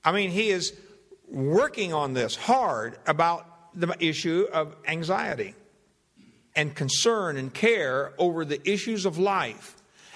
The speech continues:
and the things that, you know, are, are, are, it, it really gets down to the bottom of our ambition. What is driving us? What is pushing us in life? Some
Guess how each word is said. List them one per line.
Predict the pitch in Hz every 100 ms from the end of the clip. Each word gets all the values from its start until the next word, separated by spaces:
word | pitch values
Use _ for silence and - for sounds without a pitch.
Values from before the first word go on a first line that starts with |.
| -
and | 151 147
the | 139
things | - 202 214 170
that, | 175 156 - - - _ _ _ _ _ _ _ _ _ _ - _ _
you | 160
know, | 156 147 -
are, | 165 160 160
are, | 170 170 170
are, | 175 185 - 156 190 - -
it, | 175 180
it | 185 185
really | 190 247
gets | 208 180 -
down | 180 175
to | 160
the | 151
bottom | 135 160 202 180
of | 139 123 -
our | 139 143
ambition. | 147 151 151 208 - 107 - - _ _ _ -
What | 156 196
is | 185 151
driving | 139 170 185 190 156 127
us? | 107 - - - _
What | 160 180
is | 185 160 - - - _ _ _
pushing | - 247 214 165 135
us | 117 113
in | 139
life? | 170 202 127 - - _ _ _ _ _ _ _ _ _ _ _ _ _
Some | - - 233 220 175 202 185